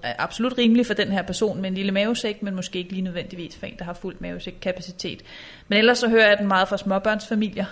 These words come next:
hvor man siger, "Jamen, vores børn kan ikke spise maden, fordi de starter med at, at drikke helt vildt meget, og så er der ikke plads." Og selvfølgelig fylder alt i mavesækken, altså både væske og mad. Så hvis man bare skynder sig at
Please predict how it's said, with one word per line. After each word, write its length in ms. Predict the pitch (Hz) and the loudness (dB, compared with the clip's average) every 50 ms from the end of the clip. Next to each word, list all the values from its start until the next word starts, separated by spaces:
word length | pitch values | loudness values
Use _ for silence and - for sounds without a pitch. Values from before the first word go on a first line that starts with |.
| - - | -8 -6
hvor 100 | 226 208 | -4 -2
man 180 | 196 202 196 | 0 0 0
siger, 220 | 185 - 208 202 196 | -2 -2 -2 0 2
"Jamen, 360 | 202 196 190 190 185 180 170 - - - | 2 2 2 0 -2 -2 -4 -6 -6 -4
vores 160 | 196 190 185 | -4 -4 -2
børn 240 | - - 196 - 190 | 0 0 0 0 0
kan 80 | - 196 | -2 -4
ikke 120 | 185 185 | -6 -6
spise 300 | - - 214 196 196 190 202 | -4 -2 0 0 0 2 0
maden, 300 | 190 170 135 196 196 185 | 0 0 0 0 0 -2
fordi 200 | - 196 190 185 | -2 -4 -6 -6
de 120 | 185 196 | -8 -8
starter 320 | 185 - 196 190 185 190 | -6 -4 -4 -2 -2 -2
med 140 | 190 185 185 | -2 -2 -2
at, 360 | 185 180 180 185 185 185 180 | -2 -2 -2 -2 -2 -2 -2
at 180 | - 185 190 190 | -2 -4 -4 -2
drikke 320 | 190 185 185 185 190 214 214 | -2 -2 0 0 0 0 0
helt 200 | 208 220 196 185 | 0 -2 -4 -6
vildt 120 | 190 - | -8 -6
meget, 420 | 202 202 202 202 214 233 254 254 - | -4 -4 -2 -2 0 0 -2 -2 -2
og 100 | - 202 | -4 -6
så 120 | - 220 | -4 -2
er 120 | 208 196 | -2 -2
der 60 | 196 185 | -2 -4
ikke 180 | 180 180 - | -6 -8 -8
plads." 380 | - 202 185 185 180 - - - - - - - - - - - | -6 -2 -2 -2 -2 -4 -10 -14 -16 -18 -20 -20 -20 -20 -8 -4
Og 100 | - 208 | -4 -2
selvfølgelig 440 | - 233 - - 233 233 240 254 247 | -2 -4 -2 0 0 0 0 0 -2
fylder 420 | - - 240 226 226 240 240 240 233 - - - - | -2 -2 2 4 4 4 4 2 -2 -10 -16 -8 -4
alt 300 | 233 233 226 - 220 - - | -2 -2 -2 -4 -6 -8 -6
i 80 | 240 233 | -4 -2
mavesækken, 580 | 196 190 190 190 185 - - 196 190 196 196 | -2 -2 -2 -4 -4 -4 -4 -4 -4 -6 -6
altså 160 | 185 185 185 | -8 -8 -8
både 300 | 190 - 202 208 208 202 | -6 -2 0 0 2 2
væske 320 | 185 196 196 - - - 214 - | 2 0 0 -2 -4 -6 -6 -4
og 60 | 190 190 | -4 -2
mad. 260 | 185 185 175 190 185 - - - - - - - - - | 0 0 0 0 0 -4 -8 -16 -20 -20 -20 -20 -16 -8
Så 120 | - 214 | -6 -6
hvis 160 | 190 196 196 | -4 -4 -6
man 140 | - 190 185 | -8 -8 -6
bare 160 | - - 208 | -6 -4 -4
skynder 320 | 208 - - 254 254 269 262 | -4 -4 -2 -2 0 0 -2
sig 140 | - 202 | -4 -6
at 80 | 175 170 | -8 -8